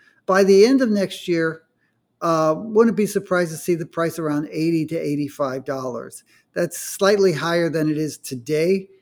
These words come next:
but it's about where it is, uh, that we came down, you know. And i-, if you look at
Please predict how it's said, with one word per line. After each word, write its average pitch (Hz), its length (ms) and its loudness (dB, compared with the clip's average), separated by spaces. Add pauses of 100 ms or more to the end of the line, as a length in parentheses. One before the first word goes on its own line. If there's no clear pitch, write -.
(120)
but 180 140 0
it's 180 300 0
about 170 380 -2
where 156 400 -2
it 143 140 -4
is, 147 540 -8
uh, 135 260 -6
that 143 220 -6
we 135 140 -6
came 131 400 -8 (100)
down, 127 540 -10
you 147 80 -12
know. 127 160 -10
And 170 160 -6
i-, 208 140 -6
if 196 240 -2
you 190 80 0
look 269 240 -2
at 180 260 0